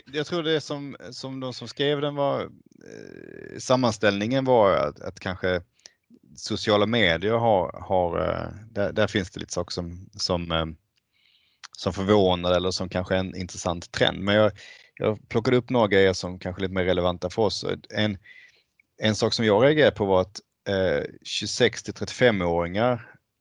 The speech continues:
var mer, fler som svarade att de var på Flashback än på Twitter och LinkedIn.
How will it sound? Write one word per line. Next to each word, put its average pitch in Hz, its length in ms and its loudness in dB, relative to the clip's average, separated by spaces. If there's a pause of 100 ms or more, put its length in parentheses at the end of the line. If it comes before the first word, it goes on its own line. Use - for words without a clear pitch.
(100)
var 98 360 4
mer, 101 340 0 (540)
fler 127 540 4 (160)
som 113 200 -8
svarade 113 220 0
att 95 80 -2
de 95 80 -6
var 92 80 -2
på 92 120 -10
Flashback - 960 -2
än 98 180 -10
på 95 100 -10
Twitter - 420 -6
och 92 60 -2
LinkedIn. 92 460 -6